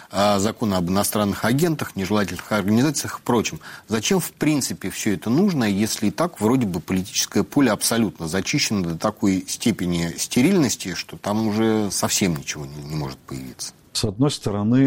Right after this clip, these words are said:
Speaker 2: э, авторитарное государство, оно не может остановиться в своём, э, развитии или, или деградации, можно по-разному <laughs> это называть. Оно не может становиться менее репрессивным, оно может становиться только более репрессивным. Оно матереет, назовём это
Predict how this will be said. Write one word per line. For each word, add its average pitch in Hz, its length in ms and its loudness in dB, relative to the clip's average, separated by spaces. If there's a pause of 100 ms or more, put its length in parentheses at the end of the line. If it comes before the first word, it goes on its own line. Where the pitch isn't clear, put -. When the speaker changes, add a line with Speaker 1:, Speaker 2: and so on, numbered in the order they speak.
Speaker 2:
э, 85 880 2
авторитарное 85 540 2
государство, 90 500 0
оно 85 100 4
не 90 100 6
может 85 280 4
остановиться 87 580 0
в 78 60 -6
своём, 80 500 2
э, 73 480 0
развитии 82 540 0
или, 69 340 0
или 71 140 2
деградации, 76 640 0
можно 69 260 -2
по-разному 73 520 -2
<laughs> - 40 -10
это - 120 -4
называть. 87 520 2 (600)
Оно 90 240 2
не 104 100 6
может 95 300 2
становиться 92 500 0
менее 104 300 4
репрессивным, 78 640 -2
оно 80 140 -2
может 80 240 -2
становиться 82 400 -2
только 80 220 -2
более 78 360 2
репрессивным. - 1040 -6
Оно 78 460 2
матереет, 78 640 0
назовём 69 420 0
это - 100 -10